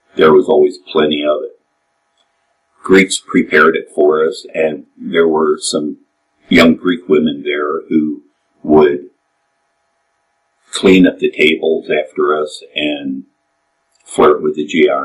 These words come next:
Is, and that was kind of a fun thing. But I do remember the milk. The milk was brought over in powdered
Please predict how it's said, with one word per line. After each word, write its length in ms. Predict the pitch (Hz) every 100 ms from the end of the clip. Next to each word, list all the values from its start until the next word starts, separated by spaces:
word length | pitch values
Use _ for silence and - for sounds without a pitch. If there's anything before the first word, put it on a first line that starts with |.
| 69 69
Is, 220 | 69 -
and 280 | 135 123 - _ _ _ _ _ _ _ -
that 160 | -
was 120 | -
kind 260 | - - -
of 100 | -
a 120 | - -
fun 220 | - -
thing. 340 | - - - _ _ _ _ _ _ _ _ _ _ _ _ _ _ _
But 140 | - -
I 100 | -
do 280 | - 101 123
remember 540 | 117 107 107 113 101
the 120 | 95
milk. 420 | 90 98 92 - _ _ _ _ _ _ _ _ -
The 100 | -
milk 280 | - - -
was 220 | - -
brought 400 | - - - 92
over 280 | - - 78
in 120 | -
powdered 440 | - 82 80 78